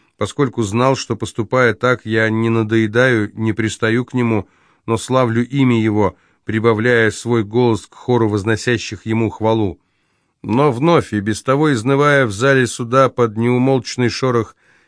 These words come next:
и шевеление сидящих на скамьях людей, под их перханье, кашель и постоянное всхлипывание той женщины, из-за которой...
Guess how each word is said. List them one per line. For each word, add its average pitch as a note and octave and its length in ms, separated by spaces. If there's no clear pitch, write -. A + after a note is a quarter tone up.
и A2+ 100
шевеление C3 540
сидящих A#2 580
на B2 100
скамьях A#2+ 560
людей, A#2 420
под A2+ 180
их C3 160
перханье, A#2 680
кашель B2 560
и - 20
постоянное B2 680
всхлипывание A#2 720
той A#2+ 220
женщины, A2+ 600
из-за A2 280
которой... B2 520